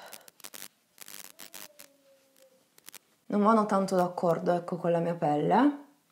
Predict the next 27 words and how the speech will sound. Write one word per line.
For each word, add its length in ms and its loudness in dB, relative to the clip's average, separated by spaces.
Ovviamente 480 6
avendo 320 4
l'alcol 480 6
significa 680 -2
che 480 0
sicuramente 560 4
è 20 6
adatto 360 4
a 20 -2
pelli 260 0
grasse 800 2
e 80 -8
sicuramente 1000 2
come 220 4
se 140 4
evaporasse 680 8
sulla 240 4
pelle, 240 6
quindi 200 2
si 140 0
asciuga 440 4
e 40 10
vi 140 2
resta 320 4
solo 540 4
il 280 2
pigmento, 920 2